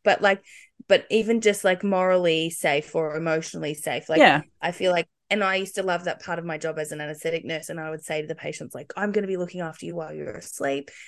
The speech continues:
Speaker 1: you know, making sure all your bits stay covered and whatever," like, just trying
Speaker 2: Yeah.
Speaker 1: to reassure them that it was m-,
Speaker 2: Yeah.
Speaker 1: my job and my responsibility to make sure that they were safe while they were asleep.
Speaker 2: Yeah.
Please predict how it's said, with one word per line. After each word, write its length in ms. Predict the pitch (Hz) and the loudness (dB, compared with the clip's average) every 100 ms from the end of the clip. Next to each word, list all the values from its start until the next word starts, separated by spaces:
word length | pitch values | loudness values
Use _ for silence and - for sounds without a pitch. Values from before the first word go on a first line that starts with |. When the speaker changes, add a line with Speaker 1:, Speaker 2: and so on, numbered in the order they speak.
| - | -10
Speaker 1:
you 100 | 202 | -6
know, 140 | 180 | -4
making 240 | 165 165 180 | -6 -8 -8
sure 200 | 175 180 | -2 0
all 60 | |
your 120 | 190 185 | 0 -2
bits 220 | - - | -6 -8
stay 200 | 170 160 | -6 -6
covered 300 | - 165 170 | -6 -8 -6
and 100 | 165 | -4
whatever," 260 | 165 156 | -2 -2
like, 200 | 160 165 | -2 -4
just 160 | - 233 | 2 6
trying 140 | 208 | 10
Speaker 2:
Yeah. 120 | 165 139 | 8 6
Speaker 1:
to 40 | |
reassure 420 | 165 160 - 220 | 2 -2 0 0
them 160 | 226 175 | 0 0
that 140 | 170 | 0
it 40 | 170 | 0
was 140 | 180 | -2
m-, 180 | 190 185 | -4 -2
Speaker 2:
Yeah. 380 | 196 202 170 190 180 | 4 6 6 6 2
Speaker 1:
my 60 | |
job 240 | 196 180 170 | 0 -2 0
and 120 | 175 | -2
my 200 | 170 170 | -2 -2
responsibility 880 | 180 - 175 175 160 151 147 151 - - - - | -6 -6 -10 -6 -6 -4 -6 -8 -10 -18 -18 -4
to 120 | 208 | 0
make 280 | 190 170 - | 2 0 -2
sure 360 | - 180 175 | -4 0 2
that 140 | 170 - | 0 -2
they 160 | 151 | -4
were 60 | 160 | -4
safe 280 | 160 147 151 | -6 -8 -8
while 140 | 147 | -10
they 120 | 143 | -8
were 80 | 143 | -10
asleep. 220 | 131 - | -4 2
Speaker 2:
Yeah. 200 | 160 - | 2 2